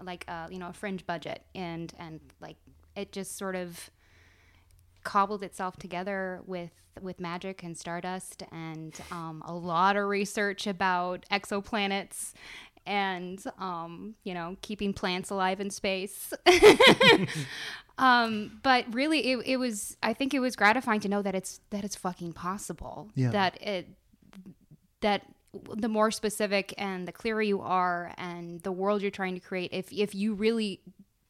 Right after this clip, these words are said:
Speaker 1: saturate it, you know, no matter what happens in the show, like, people are gonna feel taken away up, you know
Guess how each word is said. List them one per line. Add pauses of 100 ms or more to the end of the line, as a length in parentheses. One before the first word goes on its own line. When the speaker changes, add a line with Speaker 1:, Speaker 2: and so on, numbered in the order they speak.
(120)
Speaker 1:
saturate
it, (600)
you
know,
no
matter
what
happens
in
the
show,
like,
people
are
gonna
feel
taken
away
up,
you
know